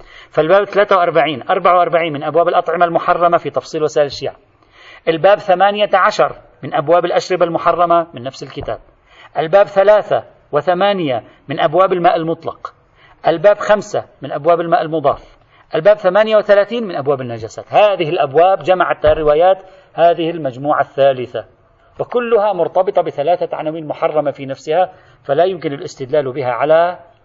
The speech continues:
عنوانية النجس للتحريم حينئذ في هذا المقام. طيب، هذا فيما يتعلق بالطائفة ال-، الثالثة. الطائفة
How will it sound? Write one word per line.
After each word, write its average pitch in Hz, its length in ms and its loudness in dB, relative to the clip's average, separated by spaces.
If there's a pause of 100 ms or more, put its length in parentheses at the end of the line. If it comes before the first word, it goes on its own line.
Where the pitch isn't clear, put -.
(420)
عنوانية 135 760 -6
النجس 160 520 -6
للتحريم 120 760 -10 (420)
حينئذ 110 640 -12 (340)
في 120 140 -10
هذا 117 180 -4
المقام. 107 560 -10 (1400)
طيب، - 120 -8 (320)
هذا 214 380 4
فيما 185 300 0
يتعلق 165 480 2
بالطائفة 151 560 -2
ال-، 160 240 -2 (520)
الثالثة. 117 580 -4 (220)
الطائفة 196 920 0